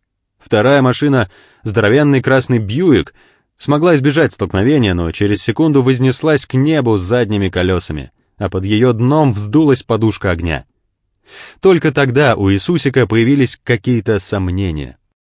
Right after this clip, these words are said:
Остальные машины затормозили, сорок бойцов и сам Грек повыскакивали наружу и, прячась за прикрытием стен,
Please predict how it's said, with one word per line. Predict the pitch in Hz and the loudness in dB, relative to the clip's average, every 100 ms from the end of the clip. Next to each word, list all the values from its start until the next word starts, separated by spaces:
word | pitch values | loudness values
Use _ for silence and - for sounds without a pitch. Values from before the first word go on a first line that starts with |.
| _ - | _ -8
Остальные | 113 139 160 190 | -4 0 2 2
машины | 156 135 160 139 | 2 0 0 0
затормозили, | 117 117 117 117 113 151 165 165 _ _ _ | 0 0 0 0 0 0 2 -2 _ _ _
сорок | - - 139 110 | -8 0 0 2
бойцов | 104 95 - 151 120 | 0 0 0 0 0
и | 95 80 | -4 -4
сам | - 113 104 | -2 -2 0
Грек | 101 110 151 - | 2 2 2 2
повыскакивали | 135 131 - 151 135 123 | 2 2 0 0 0 2
наружу | 117 120 147 131 | 2 2 2 0
и, | - 104 | 0 -2
прячась | 117 143 143 123 | 0 -2 0 -4
за | 101 107 | -2 -4
прикрытием | 110 104 135 135 113 98 | -2 -2 -2 -2 -2 -2
стен, | - - 156 | -4 -2 -2